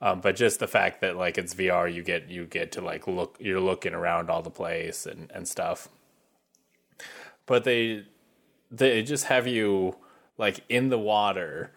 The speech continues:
when, when the game starts, and then, and then, like, a boat comes towards you, and, and you're like, "Oh, that's Senua," and then, like, you kind of, like, end up on, on the boat with her, and that, like,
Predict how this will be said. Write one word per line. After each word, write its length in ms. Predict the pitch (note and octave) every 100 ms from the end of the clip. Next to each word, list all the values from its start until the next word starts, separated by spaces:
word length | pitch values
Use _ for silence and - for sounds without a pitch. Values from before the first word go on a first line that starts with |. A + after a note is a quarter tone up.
| - -
when, 320 | - A2 G#2+ G#2
when 160 | G2+
the 80 | G2
game 280 | G2 F#2+ F#2+
starts, 580 | - G2+ F2+ E2+ - -
and 180 | A2 G#2+
then, 400 | G#2 F#2+ F#2+ F#2 -
and 180 | G2+ G2
then, 140 | F#2+
like, 220 | F#2 F2+ -
a 100 | F#2
boat 460 | G#2+ G2 F#2 -
comes 420 | - F#2+ F2+ F2
towards 480 | - - G2 F#2+ F2
you, 300 | F#2 E2 F2 - - - - _
and, 300 | G2+ G2 G2+
and 200 | G2+ G2+
you're 180 | F2+ G2+
like, 180 | G2 A2+
"Oh, 340 | D3 D#3 A#2+
that's 300 | F#2 F#2 F2
Senua," 440 | - A2+ G#2 G2 F#2
and 100 | G2
then, 120 | F#2+
like, 300 | F#2 F2+ -
you 100 | F#2+
kind 280 | - G2 F2+
of, 80 |
like, 360 | F2 E2+ - - _ _ _ _
end 180 | G#2+ G#2
up 160 | F#2+ F2
on, 460 | E2+ F#2 F#2+ F#2+ G2+ -
on 180 | F#2+
the 80 | F#2
boat 260 | F#2 F#2 D2+
with 220 | F2 F2
her, 340 | - G#2+ A2 - - - - - _
and 460 | A2+ G#2 G2 F#2+ - - -
that, 460 | B2 B2 C3+ -
like, 400 | A#2 G2+ F#2+ -